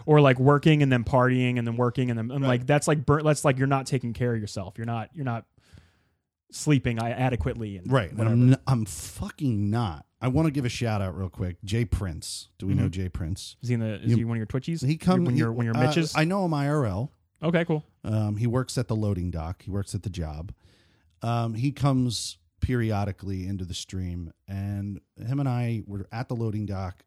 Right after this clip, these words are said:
Speaker 2: talking about, um, you know,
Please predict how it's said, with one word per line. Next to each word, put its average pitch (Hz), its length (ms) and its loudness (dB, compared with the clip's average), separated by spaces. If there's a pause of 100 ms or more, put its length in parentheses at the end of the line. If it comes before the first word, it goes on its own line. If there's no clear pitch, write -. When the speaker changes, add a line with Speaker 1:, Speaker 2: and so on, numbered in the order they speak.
(160)
Speaker 2:
talking 104 320 -6
about, 90 420 -8 (600)
um, 87 640 -6 (720)
you 107 120 -12
know, 85 300 -14